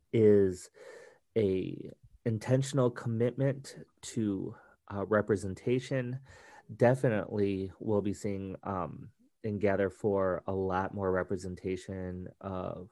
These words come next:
women composers, which has been sorely neglected in, in some of our past hymnals. A lot more, uh, from the Black church, a lot more in terms of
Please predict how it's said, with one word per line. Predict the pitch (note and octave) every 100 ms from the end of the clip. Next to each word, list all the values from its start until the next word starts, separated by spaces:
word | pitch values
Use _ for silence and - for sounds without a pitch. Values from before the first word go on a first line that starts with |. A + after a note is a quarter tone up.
| - _
women | G#2 G#2 A2 A#2+
composers, | - A#2+ - A#2+ A#2 A#2+ A#2+ B2
which | - -
has | F#2 -
been | F#2
sorely | F2+ - G2 G2+ F#2+
neglected | F2+ E2 F2+ F#2+ - A2 G#2+
in, | F#2 F2+ - - - - - _
in | G2 F#2 F2 F2+ - -
some | -
of | G#2+ G2
our | F#2
past | - F#2+ G#2 - -
hymnals. | B2 A#2+ A#2+ B2 C3+ - _ - - - _
A | G#2+
lot | G2+ G2 G2+ -
more, | G2+ G2 G2 G2 G2 F#2+ - F#2
uh, | G2 F2+
from | - G2+
the | F#2
Black | G2 G#2 A#2+ B2
church, | - B2+ A#2 A2+ - - -
a | G2+
lot | G2 G2 G#2
more | G2+ G2
in | F#2+
terms | F#2 G#2+ G2 F#2+ -
of | G2+ F#2+ F2+ F2+